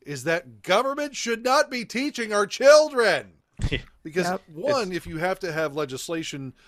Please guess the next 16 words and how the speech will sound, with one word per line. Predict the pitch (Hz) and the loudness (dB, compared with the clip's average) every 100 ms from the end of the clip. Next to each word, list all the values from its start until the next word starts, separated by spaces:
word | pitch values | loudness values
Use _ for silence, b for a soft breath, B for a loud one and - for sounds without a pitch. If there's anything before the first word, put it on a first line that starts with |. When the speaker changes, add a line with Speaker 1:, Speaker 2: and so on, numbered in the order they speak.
| b _ | b _
Speaker 1:
that | 143 151 | -6 -6
says, | - 165 160 143 | -4 0 0 -2
"Hey, | 202 269 | -8 -10
you | |
might | 170 247 247 | -8 -10 -10
not | 214 | -12
want | 180 147 | -10 -12
to | - | -8
talk | 147 139 | -8 -6
about | 120 123 - | -8 -10 -10
sex | - 127 120 - - | -12 -10 -10 -12 -18
to | 113 | -18
kids | - 120 107 | -16 -16 -16
who | 104 110 | -16 -14
are | 104 | -14
between, | 107 101 127 120 113 | -14 -18 -18 -18 -18